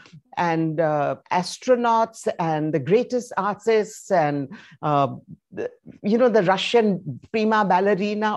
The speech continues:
all floating in and out. And Karthikeya and I were encouraged to talk to all of them, to interact, never not to ask questions. Uh,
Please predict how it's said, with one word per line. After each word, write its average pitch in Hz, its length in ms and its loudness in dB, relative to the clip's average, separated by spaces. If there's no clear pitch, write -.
all 240 240 0
floating 220 520 -2
in 202 260 -4
and 208 160 -4
out. 190 420 -2
And 185 140 -6
Karthikeya 185 420 -2
and 190 100 -4
I 185 120 -2
were 190 100 -4
encouraged 190 680 -4
to 165 240 -2
talk 226 320 4
to 262 140 2
all 254 180 4
of 240 160 0
them, 240 280 0
to 175 120 -4
interact, 226 760 -2
never 175 420 0
not 185 440 -4
to 233 120 0
ask 202 320 -4
questions. 226 720 -6
Uh, 202 240 2